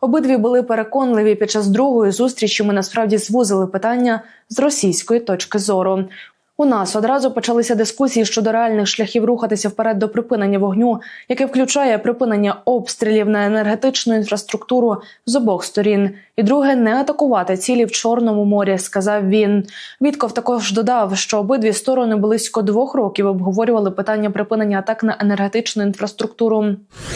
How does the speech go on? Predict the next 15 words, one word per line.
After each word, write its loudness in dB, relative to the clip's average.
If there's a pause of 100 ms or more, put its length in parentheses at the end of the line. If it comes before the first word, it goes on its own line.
(460)
Адміністрація 0
президента -2
С -6
Ш 0
А 2
Дональда 0
Трампа -2
оприлюднила 0
тисячі 0
записів, -2
пов'язаних 0
із 0 (160)
вбивством 0
американського -2
президента -2